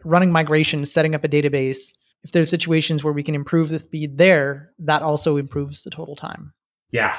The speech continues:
Speaker 2: there's so many little things that you can pick at too, you know. Like, one of the slowest things for us is Elasticsearch.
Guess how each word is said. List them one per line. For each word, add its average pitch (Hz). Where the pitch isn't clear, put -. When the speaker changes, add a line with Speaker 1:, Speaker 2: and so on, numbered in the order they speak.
Speaker 2:
there's 127
so 156
many 156
little 123
things 120
that 120
you 110
can 104
pick -
at 92
too, 98
you 101
know. 95
Like, 113
one 135
of 139
the 131
slowest 120
things 117
for 110
us 104
is 95
Elasticsearch. 98